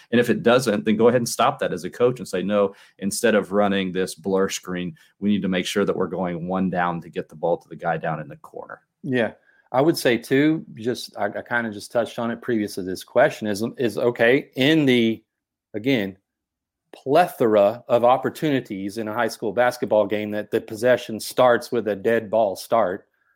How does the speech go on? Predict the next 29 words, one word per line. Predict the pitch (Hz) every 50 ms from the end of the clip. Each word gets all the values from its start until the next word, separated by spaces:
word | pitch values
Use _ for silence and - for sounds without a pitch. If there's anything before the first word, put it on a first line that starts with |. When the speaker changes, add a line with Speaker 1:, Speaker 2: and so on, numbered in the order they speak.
| _ _ _ _ _ _
Speaker 2:
call | - - 104 110
your | 131 160
play | 160 - 190 214 262
for | - -
your | 165 143 123
stud | 117 - - 123 107 92 87
player. | - - 107 87 73 71 _ -
Like, | 101 104 101 - _ -
that's, | - 113 139 - - - - _ _ _ _ -
he's | 113 139 165 160
gonna | 180 190 180
get | 165 180 185
all | 196 226 226 185
those, | 143 123 92 - - - -
right? | 110 113 160 202 -
Or | 113 107
she's | - - 151 156 151
gonna | 165 175 170
get | 160 175 170
all | 180 220 143
those. | 120 98 82 - _ - - - _ _ _ _ _ -
I, | 170
I | 202 - - 156 196
would | 202 202 185
also | 165 170 170 165 - - 196
say | 180 - - 196 190 196
that, | 185 - 151
like, | 131 127 120 107 - - _
and | - 131